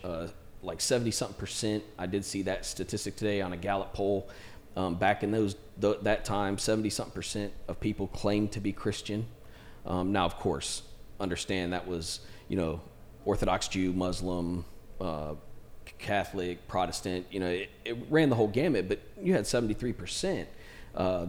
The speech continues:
that identified as Christian, as God, uh, they, they believed in a God, or believed in the God. And, uh, you, you look back at that time, and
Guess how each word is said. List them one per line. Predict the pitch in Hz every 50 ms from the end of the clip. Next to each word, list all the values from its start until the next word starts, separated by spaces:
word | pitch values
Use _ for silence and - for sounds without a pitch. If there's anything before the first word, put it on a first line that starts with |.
| 90
that | 87 95 92 - -
identified | 92 90 85 87 95 98 101 - - 82 82 82 87 87 -
as | 64 80 85 -
Christian, | - - - - - - - - 71 73 - - - - -
as | 78 80 80 80 85 -
God, | - 78 76 85 85 82 85 - - - - - -
uh, | 90 78 78
they, | 80 87 85
they | - - 92 90 87
believed | 85 - 85 87 90 82 90
in | 90
a | 92
God, | 92 135 147 160 117 78 82 - - - - - - - - -
or | - -
believed | 82 - 98 104 95 87
in | 98 92 92 98
the | 107 123 123
God. | 101 90 76 73 71 - - - - - - - - - -
And, | 113 110 107 104 101 101
uh, | 98 98 90 87 92 - - - - - - - - - - - - - - - - - - - - - - - - - - - - - - - -
you, | - 110 110 107 - - - - - - -
you | - 107 104
look | 120 170 175 -
back | - 120 131 - -
at | 90
that | 104 104 92 - -
time, | - 131 131 147 113 92 85 85 87 90 - - - - - - - - - - - - - - - - - - - - - - - - - - - - - - - - - - - - - -
and | 98 101 98 98 98 98